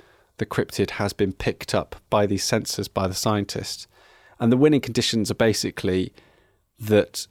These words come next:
the, the, the space, the city area is so huge, is allowed to grow to a certain extent, and the cryptid is allowed to orchestrate the situation where there's presence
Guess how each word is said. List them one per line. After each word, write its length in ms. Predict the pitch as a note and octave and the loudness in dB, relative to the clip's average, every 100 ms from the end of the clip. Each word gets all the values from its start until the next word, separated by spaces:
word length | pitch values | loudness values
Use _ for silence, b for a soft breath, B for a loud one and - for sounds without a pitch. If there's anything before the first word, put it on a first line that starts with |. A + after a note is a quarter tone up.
| _ - | _ 2
the, 300 | G#2+ G#2 G2+ _ _ _ _ - - | 4 4 0 _ _ _ _ -20 -8
the, 180 | - A2 - | -4 -4 -2
the 80 | A2+ | -2
space, 600 | - - B2+ G2+ - - | 0 2 2 2 -2 -6
the 120 | - | -4
city 540 | - C#3 - B2+ A#2+ - | 2 2 4 2 4 4
area 480 | G#2+ G#2 G#2 G2+ | 4 6 4 4
is 100 | G2 | 2
so 360 | - - A#2 A#2 | -2 2 4 4
huge, 500 | - A#2 F#2 F#2 - | 2 0 0 0 -2
is 80 | G2 | 0
allowed 360 | G2 G2+ G2 | 2 2 2
to 80 | - | -2
grow 300 | - A2+ G#2 | 0 4 4
to 140 | G2 G2+ | 2 -2
a 40 | |
certain 320 | - G#2 G2 | -2 0 0
extent, 520 | F#2+ - G#2 F#2 - - B B B B - | -2 -2 0 0 -4 -10 B B B B 0
and 100 | G#2+ | 0
the 40 | |
cryptid 420 | G#2 B2+ - G#2+ | 2 0 0 0
is 120 | G#2+ G2+ | 0 2
allowed 400 | G2+ G#2 G2+ G2+ | 4 4 0 -2
to 220 | - - | -2 0
orchestrate 840 | - A#2 - A2+ - G#2 G2+ - - _ | 4 2 2 -2 2 2 2 -2 -12 _
the 80 | - | -6
situation 600 | - B2 - G2+ G2+ G2+ | -4 -2 2 2 2 0
where 240 | G2 F#2+ G2 | 0 2 0
there's 160 | F#2+ | -2
presence 640 | - A#2 G2+ F#2 - - | -2 -2 -2 -2 -6 -8